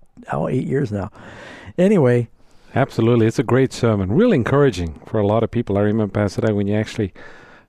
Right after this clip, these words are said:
Speaker 2: got up and preached that sermon, you could hear a pin drop in the congregation, <laughs> at least at first, when you said, "I'm gonna make a confession." <laughs>
Speaker 1: Yeah,
Speaker 2: You had
Speaker 1: people wanna
Speaker 2: everyone's
Speaker 1: hear the
Speaker 2: attention.
Speaker 1: minister confess. They, they don't know what to think.
Speaker 2: <laughs> But it was extremely encouraging, and, yeah, just a great blessing. And, uh,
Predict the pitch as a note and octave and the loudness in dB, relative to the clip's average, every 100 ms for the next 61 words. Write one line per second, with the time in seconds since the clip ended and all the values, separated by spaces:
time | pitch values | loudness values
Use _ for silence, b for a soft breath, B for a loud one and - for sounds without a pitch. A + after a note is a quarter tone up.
0 | - A#2 A2+ A2 G#2 - B2+ - - G#2+ | -6 -2 0 0 -4 -4 -6 -6 -2 -2
1 | - - A#2 G2+ A2 D3+ A#2+ - A#2+ C3+ | -2 -2 0 0 -2 -2 -4 -4 -2 0
2 | - - - D3 C#3 A2+ A2 A2 - A#2 | -2 -6 -4 -2 -2 0 0 -2 -6 -4
3 | G#2+ G#2+ - - G2 F#2+ F#2 A2 - - | -4 -4 -8 -4 -2 -2 0 0 0 -4
4 | G2+ - C#3+ - D3+ C#3+ D#3+ B2+ D#3+ D#3 | -4 0 0 0 -2 0 -4 -2 2 2
5 | A#2+ - C3+ A#2 C3+ A#2+ B B B B | 2 0 -2 0 0 -2 B B B B
6 | B - C#3+ C3+ B2+ C3 - - A2 - | B -4 -2 0 2 0 -2 -4 -4 2
7 | C#3 - C3+ G#2 - C3+ C#3+ D#3 D#3 D#3 | 0 2 0 0 -2 2 4 6 6 6
8 | - D#3+ C#3 - - A#2 C#3+ D#3 - A2+ | 6 6 6 6 4 4 4 4 2 2
9 | E3+ - D#3 A#2 G2 - C3 D#3+ A#2+ C#3+ | 2 2 2 2 0 0 0 2 0 2
10 | C#3 C#3 D#3+ D#3+ D3 C3 G2+ - C#3 C3 | 2 4 4 4 4 2 0 0 2 4
11 | B2 B2 A2 - D3 F3+ C#3 G#2 G2+ A2+ | 2 -2 -6 0 2 4 2 0 2 2
12 | B2 - G2 G2 A#2 B2 G#2 A#2+ - G#2 | 2 0 -4 -2 0 0 0 -2 -4 -2
13 | A2 A2 - G2 F2+ G#2 F#2+ F2+ F#2 G2 | 0 0 -2 -2 -2 -6 -6 -6 -6 -6
14 | F2+ | -6